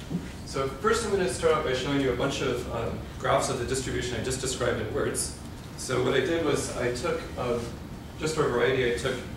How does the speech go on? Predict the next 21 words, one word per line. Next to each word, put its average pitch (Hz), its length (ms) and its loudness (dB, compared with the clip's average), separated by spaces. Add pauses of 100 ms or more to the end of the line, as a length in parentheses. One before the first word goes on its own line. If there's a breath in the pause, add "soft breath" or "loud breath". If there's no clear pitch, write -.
nine 151 260 0
different 143 320 0
elliptic 123 420 0
curves, 143 300 2
the - 80 -2
first 156 400 0
known 151 280 4
elliptic 139 380 0
curves 120 340 0
of 117 140 -4
rank 120 200 0
zero, 127 320 0
one, 120 220 0
two, 117 240 -4 (140)
three, 120 200 -2
four, 113 280 -2
five, 110 320 -2
six, - 260 -4
seven, 101 380 -4 (120)
and - 100 -4
eight, 107 300 -4